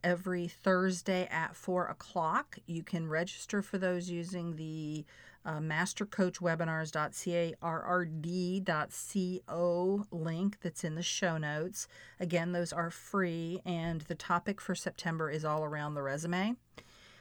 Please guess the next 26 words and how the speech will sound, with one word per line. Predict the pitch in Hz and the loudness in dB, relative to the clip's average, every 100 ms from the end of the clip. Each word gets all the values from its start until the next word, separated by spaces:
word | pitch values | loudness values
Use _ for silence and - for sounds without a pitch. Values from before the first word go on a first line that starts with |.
| - | -8
Uh, | - | -6
I'm | 156 165 160 147 143 - | -2 -2 0 -2 -4 0
alternating | 156 160 196 175 165 170 170 151 | 2 4 2 2 2 0 0 0
r-, | - 151 | -2 -2
job | 151 180 190 | 6 8 8
search, | - - 160 139 107 | 6 4 4 2 -2
LinkedIn, | 165 180 190 185 - 180 165 160 147 151 - | 0 4 4 4 2 0 2 0 0 -2 0
uh, | 165 156 | 2 2
networking, | 156 170 190 180 165 - 156 156 | 4 6 6 6 0 0 -6 -4
interviewing, | 175 170 156 160 156 143 | -2 -2 -2 -2 -2 -2
all | 151 147 | -2 -2
of | 147 | -2
those | 143 147 | -4 -6
things, | - 139 110 - 151 | -6 -6 -6 -6 -4
right? | 135 139 | -2 -4
And | 147 | -6
all | - 151 175 | -2 2 2
free, | - 185 165 165 160 160 160 160 - | 2 0 2 0 -4 -4 -4 -6 -8
um, | 143 147 143 147 - - | -10 -8 -8 -8 -10 -6
and | 151 151 147 - | -6 -6 -8 -6
love | 160 156 151 | 0 0 0
for | 156 | -6
you | 143 | -6
to | |
come. | - - - - - _ _ _ _ | -8 -10 -10 -14 -18 _ _ _ _
So | - - 269 254 | 0 8 10 8